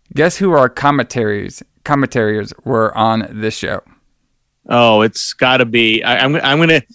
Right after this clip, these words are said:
Speaker 2: I may need two guesses.
Speaker 1: Okay.
Speaker 2: But it's either gonna be J R, Jim Ross,
Speaker 1: Mm-hmm.
Speaker 2: and Tony Schiavone,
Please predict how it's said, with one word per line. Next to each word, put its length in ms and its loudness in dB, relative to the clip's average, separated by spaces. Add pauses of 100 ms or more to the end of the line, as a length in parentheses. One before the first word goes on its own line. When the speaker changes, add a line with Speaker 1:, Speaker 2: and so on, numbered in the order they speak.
(120)
Speaker 2:
I 60 0
may 180 4
need 220 6
two 220 2
guesses. 580 -4 (180)
Speaker 1:
Okay. 300 -4
Speaker 2:
But 160 4
it's 160 0
either 240 6
gonna 220 4
be 400 2
J 320 4
R, 440 4 (200)
Jim 240 0
Ross, 500 0
Speaker 1:
Mm-hmm. 220 -2 (100)
Speaker 2:
and 140 -2
Tony 240 0
Schiavone, 600 0